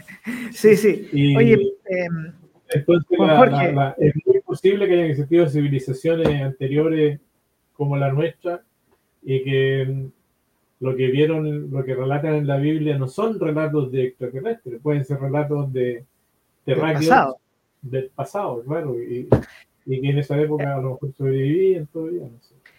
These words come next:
Speaker 1: Y ahora es muy interesante porque precisamente como nosotros siempre aquí damos recomendaciones de series, libros, en Netflix hay una serie muy interesante hecha por un arqueólogo, no recuerdo su nombre ahora,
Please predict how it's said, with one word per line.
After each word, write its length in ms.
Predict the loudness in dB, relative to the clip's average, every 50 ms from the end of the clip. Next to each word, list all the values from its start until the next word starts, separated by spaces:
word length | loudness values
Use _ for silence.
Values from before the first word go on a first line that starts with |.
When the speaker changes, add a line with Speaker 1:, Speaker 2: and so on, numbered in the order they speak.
| _ _ _ _ 2
Speaker 1:
Y 40 | 4
ahora 200 | 6 6 8 6
es 60 | 6
muy 160 | 4 2 2
interesante 640 | 0 0 2 2 2 2 0 0 -4 -4 -2 -4 -6 -4
porque 320 | -4 -4 -4 -4 -4 -4
precisamente 1120 | -2 -4 -4 -6 -8 -8 -6 -4 -4 -2 -2 -2 -4 -4 -4 -2 0 2 2 2 0 -2
como 300 | -4 -6 -6 -6 -8 -10 -10
nosotros 380 | -12 -10 -6 -4 -4 -4 -4
siempre 280 | -4 -4 -4 -2 -2 -2
aquí 140 | 0 0 0
damos 240 | 0 0 0 0 -2
recomendaciones 840 | -4 -4 -4 -4 -4 -6 -6 -8 -10 -8 -6 -6 -6 -4 -6 -6
de 80 | -8 -10
series, 600 | -8 -4 -2 0 0 2 2 0 0 -2 -2 -4
libros, 520 | -4 -4 -2 -2 -2 -2 -4 -6 -6 -8 -12 _ _ _ _ _ _ _ -20 _ _ _
en 160 | -8 -6 -2 0
Netflix 680 | 0 -2 -2 -4 -6 -8 -8 -8 -10 -14 -20 -20 _ _ _ -4
hay 280 | -2 0 0 0 0
una 140 | -2 -4 -4
serie 300 | -4 -4 -4 -2 -2 -2
muy 200 | -2 -4 -6 -6
interesante 1000 | -8 -8 -6 -6 -6 -6 -6 -6 -6 -8 -8 -8 -8 -8 -8 -8 -8 -10 -12 _ _ -10
hecha 440 | -8 -8 -8 -6 -4 -4 -4 -2 -2
por 240 | -2 -2 -2 -2 -4
un 100 | -4 -4
arqueólogo, 760 | -6 -6 -8 -4 -2 -2 -2 0 -2 -4 -4 -6 -8 -8 -8 -8
no 80 | -6
recuerdo 400 | -6 -4 -4 -2 -4 -4 -4 -6
su 140 | -8 -8 -6
nombre 280 | -6 -6 -6 -4 -4 -2
ahora, 340 | -2 -2 -2 -4 -8 -10